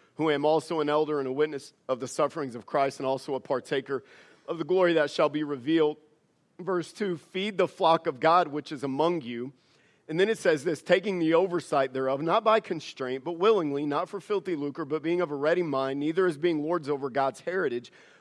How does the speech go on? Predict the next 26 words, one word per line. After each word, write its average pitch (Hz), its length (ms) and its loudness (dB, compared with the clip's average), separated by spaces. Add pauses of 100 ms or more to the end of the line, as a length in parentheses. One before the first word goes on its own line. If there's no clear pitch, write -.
but 151 120 -2
being 165 220 2
examples 156 680 -4
to 151 180 -4
the 143 80 -6
flock. 180 420 -2
And 143 100 -6
when 147 120 -4
the 131 80 -6
chief 233 320 -4
shepherd 143 480 -2
shall 131 260 0
appear, 135 420 -4 (400)
ye 160 160 -8
shall 214 320 6
receive 190 380 -2
a 160 60 -6
crown 170 320 0
of 123 200 -4
glory 151 420 0
that 131 280 0 (440)
fadeth 170 420 4
not 156 300 4
away." 123 500 -2 (360)
And 170 180 -2
so, 185 340 6